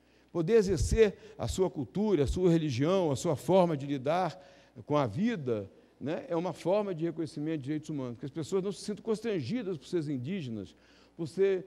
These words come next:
da comunidade L G B T, por serem ciganos, por serem loucos, com transtorno mental, por serem negros, né, por serem de qualquer, ou lá agora na, na Europa, é, muçulmanos,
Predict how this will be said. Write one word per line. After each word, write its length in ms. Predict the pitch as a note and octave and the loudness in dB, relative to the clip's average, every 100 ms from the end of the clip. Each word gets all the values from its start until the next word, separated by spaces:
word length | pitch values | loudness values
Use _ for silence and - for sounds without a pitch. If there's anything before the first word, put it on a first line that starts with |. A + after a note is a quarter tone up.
| - - | -12 -2
da 100 | D3+ | 0
comunidade 560 | F3+ F3+ C#3+ E3 D#3+ E3 | 2 2 4 4 4 0
L 140 | D#3 | 2
G 160 | C3+ D3+ | 0 0
B 120 | B2+ | -2
T, 380 | - D#3 F3 G#2+ - - - | 4 8 8 4 -6 -12 -4
por 100 | E3 | 0
serem 240 | G3 F3+ | 2 0
ciganos, 600 | D3 C3 D3 F#3+ E3 A#2 | 2 6 8 6 6 0
por 120 | B2+ C#3+ | -4 -2
serem 500 | F#3 E3+ D3 C3 A#2 | -2 0 0 0 4
loucos, 640 | D#3 F#3+ F3+ - B2 G2 | 8 8 8 0 -8 -8
com 140 | B2 C#3+ | -12 -6
transtorno 400 | D#3 G#2+ E3+ D#3 | -6 -4 -4 -4
mental, 680 | A#2+ - F3 F3 D3+ - - - | -6 -2 0 2 -2 -6 -20 -16
por 80 | D3 | -12
serem 240 | - E3 C#3+ | -4 -2 2
negros, 680 | D#3+ G3 F3 B2+ A#2 - - _ _ | 6 10 8 6 -6 -12 -20 _ _
né, 240 | B2 F3 G#3 _ - | -10 -8 -10 _ -12
por 80 | D#3 | -6
serem 280 | G#3 G#3+ G#3 | -2 -2 -4
de 120 | F3 | -2
qualquer, 400 | - E3 A#3 - | -2 2 2 4
ou 160 | G3+ | 2
lá 180 | F3+ G3 | 2 0
agora 340 | F3+ D3+ F3 D#3+ | 0 2 2 0
na, 140 | D3+ | -2
na 100 | D3 | 2
Europa, 480 | C#3 D#3 D#3+ C3 G2+ | 4 4 2 -2 -2
é, 200 | C3+ C#3 | 0 2
muçulmanos, 920 | C3+ F3 - E3 G3+ G3+ E3 A#2 G2 | 2 0 4 8 8 8 4 0 -4